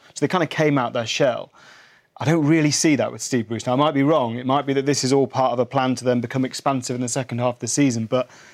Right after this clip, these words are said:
even he, after the game on Saturday, was saying,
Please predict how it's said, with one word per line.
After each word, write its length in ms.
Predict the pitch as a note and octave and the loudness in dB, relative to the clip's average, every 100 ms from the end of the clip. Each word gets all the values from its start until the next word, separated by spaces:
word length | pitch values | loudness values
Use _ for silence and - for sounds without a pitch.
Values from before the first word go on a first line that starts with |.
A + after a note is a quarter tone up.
| _ | _
even 260 | - D#3+ C3+ | 2 2 2
he, 240 | C3+ D#3 | 2 2
after 200 | B2 - | 0 0
the 80 | B2 | -2
game 280 | A#2 C3 B2 | 2 2 2
on 220 | A2 A2+ - | -2 -6 -4
Saturday, 460 | - B2+ - A#2 | -4 -4 -2 -4
was 120 | A2 G#2+ | -4 -2
saying, 380 | B2 A#2 A2 | 0 0 -2